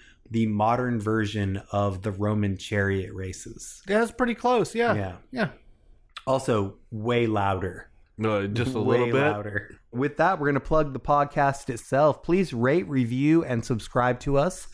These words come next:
Speaker 1: on Apple Podcasts and all of your other podcatcher apps. We are found online on podbean dot com.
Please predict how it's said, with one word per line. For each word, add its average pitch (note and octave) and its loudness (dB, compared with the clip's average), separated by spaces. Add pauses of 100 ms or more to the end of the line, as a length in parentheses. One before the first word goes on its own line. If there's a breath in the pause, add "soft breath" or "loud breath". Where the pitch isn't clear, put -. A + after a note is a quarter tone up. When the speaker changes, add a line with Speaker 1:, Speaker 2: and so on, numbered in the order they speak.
(360 loud breath)
Speaker 1:
on C3 4 (120)
Apple F#3 2
Podcasts D3+ 2 (440 loud breath)
and C#3+ 0 (100)
all E3 6
of A#2+ -2
your A#2 4
other A2 2
podcatcher A2 0
apps. G#2 -2 (520 loud breath)
We C3 2
are C#3 4
found C3 2
online A#2+ 4
on G2 0
podbean A#2+ 4
dot A2 2
com. C3 2